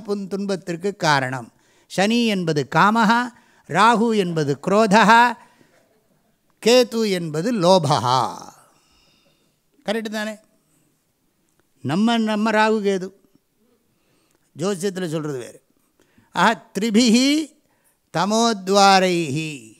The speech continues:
துவாரைஹி விமுக்தஹா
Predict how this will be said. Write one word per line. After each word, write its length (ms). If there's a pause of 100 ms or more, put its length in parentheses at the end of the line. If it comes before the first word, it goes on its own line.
(1400)
துவாரைஹி 640 (160)
விமுக்தஹா 800